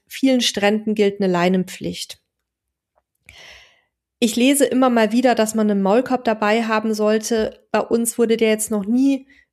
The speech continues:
irgendwie eingefordert. Wir haben ihn auch nicht ehrlicherweise dabei, weil unser Hund einfach nie richtig dran gewöhnt wurde. Ähm, ich vermute aber mal, wenn man jetzt einen Hund hat, äh, der vielleicht ein bisschen imposanter ist als unser Stofftier,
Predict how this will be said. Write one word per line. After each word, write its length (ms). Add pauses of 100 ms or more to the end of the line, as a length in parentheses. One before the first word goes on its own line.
(100)
irgendwie 680
eingefordert. 760
Wir 160
haben 180
ihn 160
auch 220
nicht 360
ehrlicherweise 640
dabei, 400
weil 120
unser 260
Hund 180
einfach 380
nie 220 (160)
richtig 340
dran 220
gewöhnt 400
wurde. 400 (600)
Ähm, 420
ich 160
vermute 440
aber 220
mal, 280
wenn 140
man 160
jetzt 260
einen 160
Hund 260
hat, 420
äh, 340
der 180
vielleicht 300
ein 60
bisschen 220
imposanter 600
ist 220
als 240
unser 300
Stofftier, 720